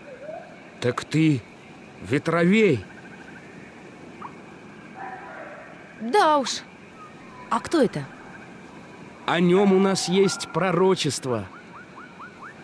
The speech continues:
Speaker 2: Ну, ясно. Эти пророчества меня преследуют.
Speaker 1: Говорят, что однажды придёт не Алатин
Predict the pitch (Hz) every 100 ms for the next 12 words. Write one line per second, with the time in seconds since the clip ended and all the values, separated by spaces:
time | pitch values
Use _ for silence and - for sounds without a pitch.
0 | - 247 359 302 226 214 202 196 165 151
1 | - - - - 202 214 208 208 240 247
2 | 370 - 220 170 170 202 269 285 330 330
3 | 339 190 156 147 - - - - - -
4 | - - - - - - - 113 143 147
5 | 156 151 - - 131 123 131 139 113 123
6 | 131 127 127 127 127 127 123 123 120 -
7 | 117 107